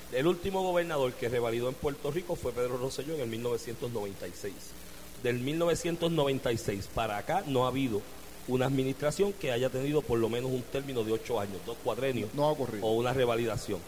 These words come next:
Speaker 1: Y ciertamente aquí, aparte de la quiebra y las veinte cosas que han ocurrido,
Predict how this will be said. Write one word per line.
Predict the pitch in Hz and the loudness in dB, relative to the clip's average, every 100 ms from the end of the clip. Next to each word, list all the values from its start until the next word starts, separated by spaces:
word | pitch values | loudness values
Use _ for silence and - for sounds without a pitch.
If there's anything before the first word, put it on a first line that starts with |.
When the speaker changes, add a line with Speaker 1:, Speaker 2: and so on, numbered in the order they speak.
| - - - | -12 -14 -10
Speaker 1:
Y | 135 135 | -8 -6
ciertamente | - 135 117 104 - 104 123 202 - 143 139 - | -6 -2 -2 -2 -4 -4 -2 -2 -2 -2 -2 -2
aquí, | 107 104 - 127 135 120 127 - | -6 -6 -6 -4 -4 -6 -8 -10
aparte | 98 98 101 107 | -8 -8 -6 -6
de | |
la | 95 | -6
quiebra | 107 123 143 139 120 | -4 0 2 2 0
y | 104 | -2
las | 98 92 | -6 -6
veinte | 104 117 | -6 -4
cosas | 113 120 | -4 -4
que | - 123 | -2 0
han | |
ocurrido, | 127 147 208 151 | 2 0 2 2